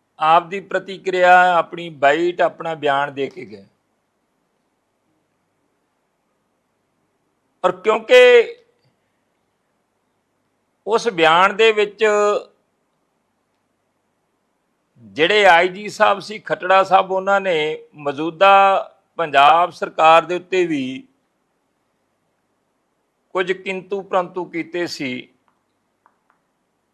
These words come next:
ਕਿ ਜਿਵੇਂ ਝੂਠੇ ਸਾਧ ਦੇ ਕੇਸ ਦੇ ਵਿੱਚ ਜਿਹੜੀ ਦੋ ਸੌ ਪਚਾਨਵੇਂ ਏ ਦੇ ਮੁਕੱਦਮੇ ਦੀ ਬੇਅਦਬੀਆਂ ਦਾ ਜਿਹੜਾ ਕੇਸ ਹੁੰਦਾ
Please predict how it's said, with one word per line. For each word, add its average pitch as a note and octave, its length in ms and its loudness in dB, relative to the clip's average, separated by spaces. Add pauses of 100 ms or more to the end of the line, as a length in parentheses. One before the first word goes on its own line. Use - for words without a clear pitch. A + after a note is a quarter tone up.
(880)
ਕਿ E3 100 -8
ਜਿਵੇਂ F3 640 0 (2000)
ਝੂਠੇ G3 460 -8
ਸਾਧ G#3 460 0
ਦੇ G#3 120 0
ਕੇਸ F3+ 340 -6
ਦੇ F#3 180 -4
ਵਿੱਚ F3+ 300 -6 (2250)
ਜਿਹੜੀ E3+ 240 -4
ਦੋ C#3+ 240 -6
ਸੌ G3 220 -6
ਪਚਾਨਵੇਂ F#3 720 -4
ਏ F3 240 -4
ਦੇ F#3 160 -4
ਮੁਕੱਦਮੇ E3+ 560 -4
ਦੀ B2+ 320 -8 (1000)
ਬੇਅਦਬੀਆਂ D3+ 720 -2
ਦਾ G3 140 2
ਜਿਹੜਾ F#3 240 -2
ਕੇਸ F#3+ 460 -6
ਹੁੰਦਾ C#3+ 260 2